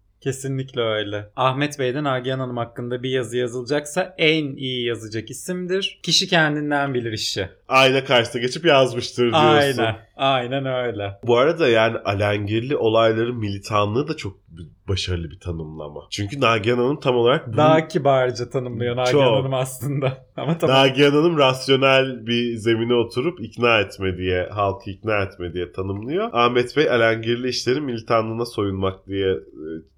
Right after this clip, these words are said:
Speaker 2: şey yapmış onu. Eh, usta kalem.
Speaker 1: <laughs> Usta kalem olunca böyle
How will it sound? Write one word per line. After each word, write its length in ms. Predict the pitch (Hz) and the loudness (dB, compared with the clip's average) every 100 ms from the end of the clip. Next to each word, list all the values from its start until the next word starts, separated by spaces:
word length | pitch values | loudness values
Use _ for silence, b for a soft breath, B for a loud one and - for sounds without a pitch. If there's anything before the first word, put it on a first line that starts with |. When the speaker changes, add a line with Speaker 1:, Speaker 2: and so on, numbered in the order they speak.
| _ | _
Speaker 2:
şey 180 | - 98 | -2 0
yapmış 400 | 95 - 95 101 | 0 -4 -10 -8
onu. 440 | 104 170 220 - - _ | -8 -8 -10 -14 -20 _
Eh, 160 | - 92 95 - | -10 -10 -12 -14
usta 280 | - 110 | -6 -4
kalem. 400 | - 117 110 92 - | 0 2 2 0 0
Speaker 1:
<laughs> 20 | |
Usta 380 | 175 - - - | -2 0 0 4
kalem 340 | 330 233 180 | 4 4 4
olunca 380 | 190 202 220 202 | 2 0 0 2
böyle 120 | 180 | 4